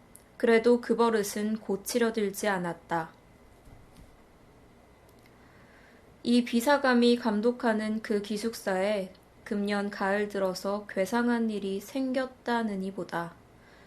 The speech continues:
발각되었다는 것이 마땅할는지 모르리라. 왜 그런고 하면 그 괴상한 일이 언제 시작된 것은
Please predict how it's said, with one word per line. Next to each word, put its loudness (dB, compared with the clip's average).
발각되었다는 0
것이 -4
마땅할는지 -4
모르리라. -6
왜 2
그런고 6
하면 -2
그 2
괴상한 2
일이 -4
언제 0
시작된 0
것은 -6